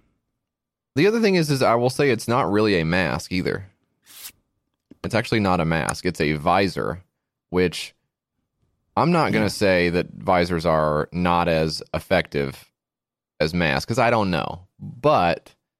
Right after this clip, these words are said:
Speaker 1: to me, it seems like the visor would be effective in, say, a hospital setting where you've got the mask underneath to protect all of the breathing, and then the mask over top, because chances are people are gonna cough in your face, and that kinda keeps the coughing away from you.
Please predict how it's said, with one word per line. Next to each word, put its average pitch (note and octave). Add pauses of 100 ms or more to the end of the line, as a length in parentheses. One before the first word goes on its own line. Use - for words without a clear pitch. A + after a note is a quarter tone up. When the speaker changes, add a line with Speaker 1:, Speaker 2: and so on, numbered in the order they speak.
(400)
Speaker 1:
to C3
me, E3+
it B2+
seems C#3
like A#2
the G#2+
visor G#2+
would G2
be F#2
effective F2+
in, E2+
say, D#2+
a D2
hospital G#2+
setting A2
where E2
you've E2+
got G2
the F2+
mask G#2+
underneath G2
to G2+
protect F#2+
all F2+
of D#2+
the D#2+
breathing, F#2 (640)
and G#2
then G2+
the F#2
mask G#2
over F2+
top, B2+
because G2+
chances B2+
are A2+
people A2
are G#2
gonna F#2+
cough G2
in G2+
your E2
face, G2 (100)
and F2
that F2+
kinda F2+
keeps -
the -
coughing G#2+
away A2
from A#2
you. A#2